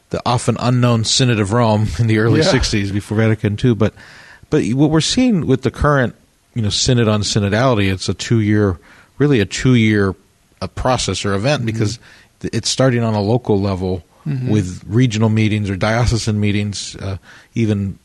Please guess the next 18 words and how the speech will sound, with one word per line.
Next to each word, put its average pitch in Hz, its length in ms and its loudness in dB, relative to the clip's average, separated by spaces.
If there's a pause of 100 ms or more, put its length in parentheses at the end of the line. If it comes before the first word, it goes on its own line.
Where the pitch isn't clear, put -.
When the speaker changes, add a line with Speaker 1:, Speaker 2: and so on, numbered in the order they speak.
(520)
Speaker 1:
parochial 147 420 2
meetings 87 380 -4
about 87 300 -4
it, 73 120 -6
where, 95 300 -4 (480)
where 104 500 0
certain 107 320 -2
questions 127 500 -2
can 101 240 -4
be, 101 320 -4 (1080)
can 107 140 -8
be 101 80 -2
brought 104 300 -2
up 160 340 0
and 104 260 -6
discussed 120 760 -2
to 113 120 0
then, 101 340 -4